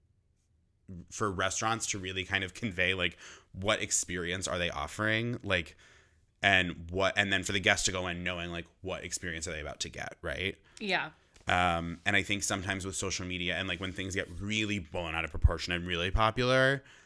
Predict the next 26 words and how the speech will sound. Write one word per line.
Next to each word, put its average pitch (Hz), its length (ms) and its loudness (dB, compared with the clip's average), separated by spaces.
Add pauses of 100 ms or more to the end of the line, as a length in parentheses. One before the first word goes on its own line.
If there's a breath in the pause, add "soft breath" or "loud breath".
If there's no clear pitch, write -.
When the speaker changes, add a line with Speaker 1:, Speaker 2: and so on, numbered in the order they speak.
(180 loud breath)
Speaker 1:
that 95 360 2
can 101 180 -6
create 90 380 -2
sort 82 140 -4
of, 73 60 -8
like, 82 120 -8
a 87 40 -6
dissonance. - 640 -8
And 95 120 -6
then 87 100 -6
that's 78 240 -4
where 87 100 0
I - 20 0
think 85 160 -6
a 87 60 -4
lot 69 160 -6
of 60 80 -12
that 60 160 -8
comes 62 200 -12
in. 65 240 -8 (800 soft breath)
Speaker 2:
Yeah, 247 460 4
I 254 80 6
mean, 277 420 4 (200)
it's 254 180 -2
also, 330 540 0 (440 loud breath)
eh, 202 220 -2